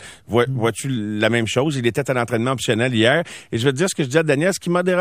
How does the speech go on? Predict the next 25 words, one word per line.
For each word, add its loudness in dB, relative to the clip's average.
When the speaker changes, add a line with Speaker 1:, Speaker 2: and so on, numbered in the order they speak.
Speaker 1:
peut-être -4
un 0
peu, -6
puis -10
c'est -2
correct, 2
c'est -8
peut-être -2
défensif -4
comme -2
réponse, 0
c'est -4
que 0
hier, 4
en 0
réponse, 0
euh, 2
à -2
une -2
question, -2
il -2
dit, « -8
Je -6
changerai 0
rien. » -2